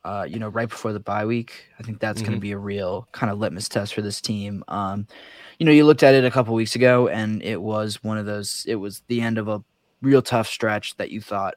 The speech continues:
Speaker 1: "Okay, that's gonna be, you know, their seventh loss, I guess, at this point going into the
Speaker 2: Yeah.
Speaker 1: bye week," and you thought that would be a, but,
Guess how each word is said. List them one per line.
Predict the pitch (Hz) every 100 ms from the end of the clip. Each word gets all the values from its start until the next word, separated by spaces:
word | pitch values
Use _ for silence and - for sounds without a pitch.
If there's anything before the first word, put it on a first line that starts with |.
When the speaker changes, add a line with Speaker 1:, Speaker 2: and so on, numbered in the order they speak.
| -
Speaker 1:
"Okay, | 107 101
that's | 104 107
gonna | - 107
be, | 101 101 104 - _ _ _ _ _ _ _ _ _ _ _ _
you | 127
know, | 113 101
their | 123 110 107 101 _
seventh | - - 117 113 123 123 - - -
loss, | 123 123 120
I | 123
guess, | 123 120
at | 110
this | 120 -
point | 135 127 117
going | 123 120 120
into | 117
the | 117
Speaker 2:
Yeah. | 110
Speaker 1:
bye | 117
week," | 113 117 113
and | 107
you | 98
thought | 98 -
that | 104
would | 101
be | 104 104
a, |
but, | 107 127 120